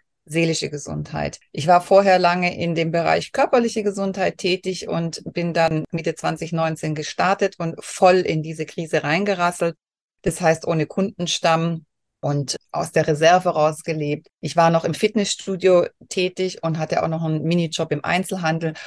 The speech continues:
Und das ist natürlich von heute auf morgen alles weggebrochen. Ja, und dann saß ich erst mal da und ich muss allerdings dazu sagen, dass ich damals schon angefangen habe, größer zu denken und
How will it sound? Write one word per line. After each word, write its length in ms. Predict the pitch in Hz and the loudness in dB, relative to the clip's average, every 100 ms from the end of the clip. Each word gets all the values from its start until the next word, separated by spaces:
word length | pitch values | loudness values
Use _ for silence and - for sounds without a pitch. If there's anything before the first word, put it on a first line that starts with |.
| - | -6
Und 120 | 165 | 0
das 140 | 165 170 | 0 0
ist 140 | 160 | 0
natürlich 480 | 170 151 170 160 147 | 0 0 -2 -2 -6
von 340 | - 156 151 - | -4 -2 -2 -4
heute 200 | - 170 | -2 2
auf 100 | 156 | 2
morgen 260 | 156 156 156 | 4 2 2
alles 380 | 160 160 156 - - | 0 0 0 -4 -2
weggebrochen. 800 | 156 180 - - - - 160 - _ _ - | 0 0 -4 -10 -10 -8 -10 -12 _ _ 4
Ja, 240 | 185 165 | 6 8
und 80 | 160 | 6
dann 140 | 170 | 4
saß 240 | 170 170 214 | 6 4 6
ich 80 | 247 | 6
erst 240 | 247 - | 6 6
mal 200 | 247 247 | 6 6
da 460 | 233 214 226 233 226 | 6 6 6 4 2
und 480 | 180 180 175 175 - - | 0 -2 -4 -6 -12 -10
ich 520 | 165 170 - - - | -8 -6 -8 -8 -6
muss 240 | 180 180 - | -2 0 2
allerdings 400 | 175 190 190 180 | 2 4 2 0
dazu 280 | 180 - 185 | -4 -2 0
sagen, 460 | 175 170 180 185 | 4 6 4 2
dass 200 | 170 160 | -2 -4
ich 120 | 160 | -4
damals 360 | - 156 185 180 | 0 2 2 0
schon 160 | 185 175 | -4 -2
angefangen 540 | 170 175 170 165 165 | -2 -2 -2 -2 0
habe, 140 | 165 - | -2 -4
größer 500 | - 180 208 226 220 | 2 6 8 6 0
zu 160 | - 208 | 0 0
denken 640 | 175 190 240 - 269 285 - - - - _ | 2 2 0 -4 -8 -8 -10 -20 -20 -20 _
und 720 | - 185 185 180 180 - - | 0 2 2 0 -2 -6 -10